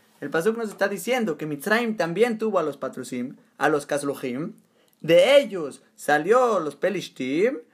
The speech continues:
y también Mitzrayim tuvo a los Kaftorim. Que realmente la última parte del Pasuk que dice Bet Kaftorim está regresando que también es hijo de Mitzrayim, así explica el Ibn Ezra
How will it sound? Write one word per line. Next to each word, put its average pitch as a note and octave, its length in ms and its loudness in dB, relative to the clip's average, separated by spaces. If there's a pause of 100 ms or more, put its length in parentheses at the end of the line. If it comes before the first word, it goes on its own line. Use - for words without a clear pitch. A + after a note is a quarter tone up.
(240)
y C4+ 200 0
también A#3 520 0
Mitzrayim C4+ 520 0
tuvo C4 180 2
a A#3+ 40 4
los F#3+ 140 0
Kaftorim. C#3 460 -4 (880)
Que - 100 -8
realmente G#3 440 0
la F#3 80 0
última G3+ 260 -2
parte G#3 200 -2
del F#3 60 -8
Pasuk G3+ 240 -2
que G#3 60 -2
dice G3 220 -2
Bet D#3+ 240 -2
Kaftorim G3+ 680 -2
está - 180 -2
regresando D#3+ 440 -2
que A3 100 -6
también F#3 460 2
es G#3+ 100 -4
hijo G#3 160 -4
de A3 80 0
Mitzrayim, A3 480 0
así C#3+ 140 -10
explica E3+ 320 -6
el C#3+ 60 -4
Ibn D3+ 140 -4
Ezra G#3+ 440 0